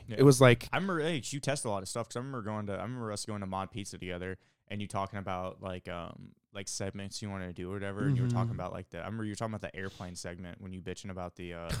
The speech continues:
Speaker 2: <laughs> I wanted to do a, a segment where I ranted. I
Speaker 1: Yeah,
Speaker 2: wanted
Speaker 1: rant
Speaker 2: to
Speaker 1: segment.
Speaker 2: do
Speaker 1: Yeah, you were, we were talking about all that stuff, and you were kinda picking my brain or whatever.
Speaker 2: Yeah.
Speaker 1: And, like, I didn't really know much about podcasts at the time. I was just kinda coming from it, like, as a, like, a business aspect. But, um,
Speaker 2: Yeah.
Speaker 1: but yeah, so fast forward, Logan hit me up,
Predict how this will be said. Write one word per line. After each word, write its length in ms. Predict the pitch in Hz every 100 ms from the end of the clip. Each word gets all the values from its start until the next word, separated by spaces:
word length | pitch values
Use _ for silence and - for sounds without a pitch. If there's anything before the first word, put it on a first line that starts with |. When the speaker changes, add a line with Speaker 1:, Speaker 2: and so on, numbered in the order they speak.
| - 196 - 160
Speaker 2:
<laughs> 500 | - 113 175 - -
I 40 |
wanted 260 | 143 156 156
to 60 | 143
do 200 | 156 151
a, 120 | 127
a 60 | 139
segment 400 | - 151 147 135
where 120 | 127
I 60 | 117
ranted. 540 | 123 165 175 180 165
I 80 | 135
Speaker 1:
Yeah, 80 | 147
Speaker 2:
wanted 220 | 156 147
Speaker 1:
rant 100 | 110
Speaker 2:
to 60 | 135
Speaker 1:
segment. 280 | 135 131
Speaker 2:
do 40 | 123
Speaker 1:
Yeah, 120 | 117
you 120 | 95
were, 160 | 107 113 131
we 60 |
were 60 | 135
talking 180 | 151 135
about 80 | 101
all 60 |
that 120 | 104
stuff, 160 | - 110
and 80 | 107
you 40 |
were 60 | 101
kinda 160 | 110 95
picking 240 | 90 -
my 100 | 87
brain 320 | - 92 98
or 40 | 90
whatever. 340 | 80 85 85 - -
Speaker 2:
Yeah. 160 | 123
Speaker 1:
And, 140 | 107 104
like, 180 | 120 107
I 140 | 151
didn't 140 | 160 113
really 160 | 92
know 240 | 90 135 147
much 240 | 107 -
about 240 | - -
podcasts 400 | - 113 110 98
at 120 | - -
the 60 |
time. 320 | - 110 107 101
I 80 |
was 100 | 98
just 120 | 92 -
kinda 260 | 95 92 - - - _
coming 220 | 113 101
from 160 | 95 101
it, 100 | -
like, 160 | 95
as 140 | 87 85
a, 60 | -
like, 140 | 85
a 40 | 82
business 360 | 95 98 -
aspect. 440 | 95 95 - 92 -
But, 120 | 95
um, 80 | 95
Speaker 2:
Yeah. 160 | 123 113 - -
Speaker 1:
but 80 | 135
yeah, 140 | 101 98
so 260 | 117 107 - - _ _
fast 240 | 135 127 -
forward, 240 | 117 104
Logan 220 | 110 101
hit 120 | 101 -
me 120 | 104
up, 240 | 101 101